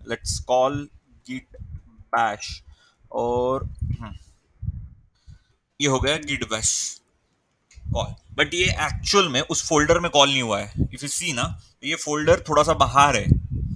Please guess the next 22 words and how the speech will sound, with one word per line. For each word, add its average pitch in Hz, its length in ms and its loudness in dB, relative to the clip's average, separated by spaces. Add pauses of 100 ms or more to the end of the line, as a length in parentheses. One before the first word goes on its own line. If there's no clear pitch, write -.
(160)
तो 135 100 -8
हमें 139 200 -4
उस 165 340 -8
directory 143 480 0
में 156 100 -2
जाना 135 220 0
है। 135 80 -2
तो 151 100 -4
हम 139 120 -4
क्या 151 120 -2
करेंगे, 147 420 -4
सीडी, 139 600 -8 (600)
और 143 540 2 (160)
इसका 143 280 0
जो 147 140 -4
पाथ 143 540 2
है, - 320 -4
let's - 360 -8
call, 131 440 4 (1120)
अब - 400 -14
ये 143 120 -8
path, - 640 -4